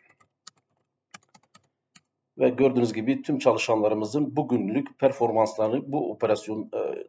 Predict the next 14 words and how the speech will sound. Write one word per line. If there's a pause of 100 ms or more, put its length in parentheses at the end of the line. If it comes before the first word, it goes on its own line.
için
görüyoruz. (480)
İkinci
pat
takmaya
geldik.
Ah, (200)
yine
bu
arkadaş. (640)
Yine
miktarları
giriyoruz. (3000)
Yüzde,